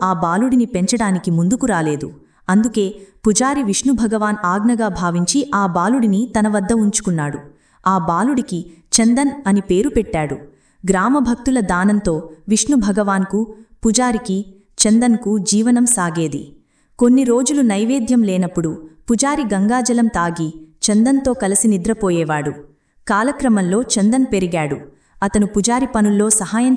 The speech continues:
చేయడం మొదలుపెట్టాడు. వృద్ధ పుజారి అలిసిన చేతులకు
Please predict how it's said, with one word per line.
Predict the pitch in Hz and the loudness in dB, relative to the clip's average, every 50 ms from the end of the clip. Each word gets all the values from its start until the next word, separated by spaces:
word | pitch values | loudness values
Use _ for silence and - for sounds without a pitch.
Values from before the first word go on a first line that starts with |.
| - 233 | 2 2
చేయడం | 214 196 185 190 208 220 | 0 2 2 2 2 2
మొదలుపెట్టాడు. | 196 185 180 208 214 208 190 170 - 170 156 151 139 139 - - - - _ _ _ _ _ _ _ - 185 | 2 2 2 0 0 -2 -2 -4 -2 -2 -4 -2 -4 -6 -8 -10 -18 -20 _ _ _ _ _ _ _ 0 2
వృద్ధ | 208 220 190 214 254 262 - | 2 2 2 0 -2 -2 -2
పుజారి | 254 214 240 233 220 214 208 - - | 0 0 0 0 0 0 -2 -2 -2
అలిసిన | 180 202 240 - 285 269 | -2 0 0 2 2 0
చేతులకు | 254 269 - 202 180 - 190 175 165 175 196 226 226 - | 0 0 0 -2 -2 -2 -2 -4 -2 -2 -4 -4 -4 -6